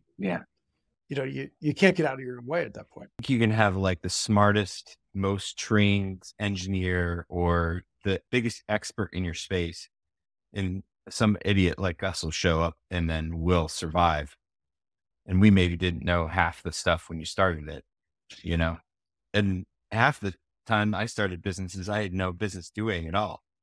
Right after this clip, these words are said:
Speaker 1: Like, I didn't know the industry. I didn't know what I was doing. Like, you look back and you're like, "I had no business." No wonder people treated me like that.
Speaker 2: <laughs>
Speaker 1: I got a chip in my shoulder. I'm like, "I'm just gonna show you that I do it."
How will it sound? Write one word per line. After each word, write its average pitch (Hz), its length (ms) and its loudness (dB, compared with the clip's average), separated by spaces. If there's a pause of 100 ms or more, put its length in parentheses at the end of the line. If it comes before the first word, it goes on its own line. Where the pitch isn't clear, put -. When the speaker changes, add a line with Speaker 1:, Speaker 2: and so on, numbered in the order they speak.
(380)
Speaker 1:
Like, 90 140 -10
I 123 100 4
didn't 117 240 2
know 92 160 2
the 82 120 -8
industry. 95 540 -6
I 131 40 -2
didn't 87 240 -2
know 87 160 0
what 82 160 -6
I 82 60 -10
was 76 160 -14
doing. 90 560 -6
Like, 85 300 -6 (360)
you 127 140 -2
look 127 240 -2
back 131 280 2
and 117 100 2
you're 101 100 0
like, 95 200 -2
"I 151 80 -2
had 104 200 -2
no 113 260 -2
business." 101 520 -8
No 127 180 -4
wonder 139 340 -2
people 90 340 -8
treated 87 300 -10
me 85 100 -16
like 82 240 -14
that. 85 200 -12 (220)
Speaker 2:
<laughs> - 1120 -2 (120)
Speaker 1:
I - 40 -16
got 123 120 -4
a 101 40 -4
chip 139 280 -2
in 131 60 2
my 104 120 4
shoulder. 101 400 -2
I'm 98 200 -2
like, 98 240 -4 (360)
"I'm 117 300 -2
just 156 180 -18
gonna 98 160 -10
show 98 220 -8
you 101 180 -6
that 90 120 -8
I 92 60 -10
do 101 280 -8
it." 87 160 -14